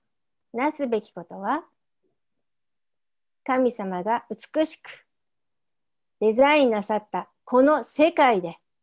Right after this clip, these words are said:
すべてと調和しながら自分らしく、思いっきり、命いっぱい生きることです。それが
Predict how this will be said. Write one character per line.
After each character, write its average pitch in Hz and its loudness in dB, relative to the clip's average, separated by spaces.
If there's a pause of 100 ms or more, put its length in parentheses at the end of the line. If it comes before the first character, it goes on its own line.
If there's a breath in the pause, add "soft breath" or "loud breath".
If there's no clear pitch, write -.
(800)
す - -2
べ 370 2
て 269 2
と 190 -6
調 247 4
和 254 6
し 254 -6
な 240 0
が 214 0
ら 208 -6 (300)
自 220 0
分 277 4
ら 262 6
し - -14
く、 - -20 (580)
思 254 2
い 302 2
っ 285 -8 (280)
き 302 -2
り、 311 0 (520)
命 294 4
い 262 2
っ 262 -6 (220)
ぱ 339 6
い 359 4
生 339 -12
き 359 2
る 330 0
こ 262 2
と 208 0
で 196 -8
す。 - -20 (1040)
そ - -6
れ 247 2
が 311 2